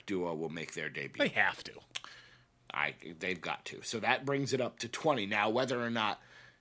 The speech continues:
Speaker 1: it's just one of them or both of them, that I don't know.
Speaker 2: It'll be both.
Speaker 1: But, um, so that takes it up to twenty, but that still leaves ten spots.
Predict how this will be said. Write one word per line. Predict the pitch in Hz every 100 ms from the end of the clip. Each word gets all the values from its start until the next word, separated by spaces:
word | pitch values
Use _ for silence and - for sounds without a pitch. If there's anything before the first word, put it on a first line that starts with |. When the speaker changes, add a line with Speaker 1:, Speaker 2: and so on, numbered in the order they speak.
| _ _ _ _ -
Speaker 1:
it's | -
just | - 107 135
one | 165 160
of | 131
them | 123
or | 123
both | 185 180
of | 160 143
them, | 135
that | 147 135
I | 131
don't | 113 90
know. | -
Speaker 2:
It'll | 196
be | 151
both. | 104 87 - -
Speaker 1:
But, | 113 135 120 113
um, | 113 98 98 - - - - - - - -
so | 156
that | 147 160
takes | 160 151
it | 135
up | 131
to | -
twenty, | - 123
but | 98 120
that | 117
still | - 202
leaves | 147 127 -
ten | 135 101
spots. | - - - -